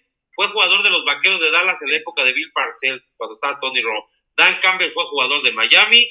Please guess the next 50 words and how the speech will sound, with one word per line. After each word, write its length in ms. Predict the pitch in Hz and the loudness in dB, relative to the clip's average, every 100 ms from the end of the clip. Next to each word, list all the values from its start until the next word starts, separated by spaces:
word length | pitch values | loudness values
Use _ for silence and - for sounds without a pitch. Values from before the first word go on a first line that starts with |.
| - _ - | -4 _ -4
fue 100 | 156 | -2
jugador 360 | 156 139 151 | 0 0 0
de 80 | 143 | 0
Detroit 520 | 123 113 156 180 214 - - | 0 0 2 2 2 -4 -2
y 160 | 165 | -2
fue 200 | - 202 208 - | 0 -2 -2 0
coach 400 | 214 233 - - - | 0 0 -2 -4 -2
interino 460 | 151 151 147 156 202 | -2 0 0 2 2
de 60 | 175 | 2
los 140 | 143 | 0
Miamis 500 | 139 147 180 208 - | 0 2 2 0 -2
cuando 260 | 151 143 143 | -4 -2 0
Don 200 | 190 196 | 0 0
Shula 400 | - 190 180 185 - _ _ | 0 2 2 2 -6 _ _
se 160 | - 143 | -4 -4
ausentaba 680 | 131 151 143 160 165 180 - | 0 -2 0 0 -2 -4 -4
por 240 | 156 - | -6 -6
problemas 440 | - - 139 139 120 | -2 0 2 0 -2
de 160 | 107 | -4
salud. 380 | - 117 - 147 - | -4 0 0 0 -4
En 140 | 117 | -2
paz 160 | 156 156 | -2 -2
descanse 560 | 147 - 160 160 - - | -2 -4 -2 -2 -4 -2
el 200 | - - | -4 -2
coach 360 | 185 208 427 - - _ _ - | -2 0 2 0 -2 _ _ -6
de 100 | - | -4
Salón 340 | 143 135 160 | -2 -2 0
de 80 | 156 | 0
la 100 | 131 | -2
Fama 220 | 143 151 139 | -2 -2 -2
de 60 | |
los 140 | 117 - | -2 -6
Delfines 280 | - 147 139 | -2 -2 -2
de 80 | |
Miami. 200 | 120 127 | -2 -2
Así 180 | 123 - | 0 2
que 100 | - | 4
Dan 160 | 170 180 | 4 4
Campbell, 300 | 185 185 165 - | 2 2 -2 2
si 100 | 156 | 4
alguien 260 | 180 147 | 6 4
le 140 | 123 - | 2 -2
confió 380 | 131 - 160 165 - _ _ - | -10 -2 0 0 -4 _ _ -2
las 180 | 135 - | -2 0
cuartas 440 | 175 175 175 147 | 0 0 -2 -6
oportunidades, 880 | 143 - - - 135 143 175 190 - | -8 -8 -8 -4 2 4 4 2 0
fue 100 | 151 | 0
a 20 | |
Don 180 | 143 139 | 2 2
Shula. 460 | - 175 156 143 | 2 2 2 2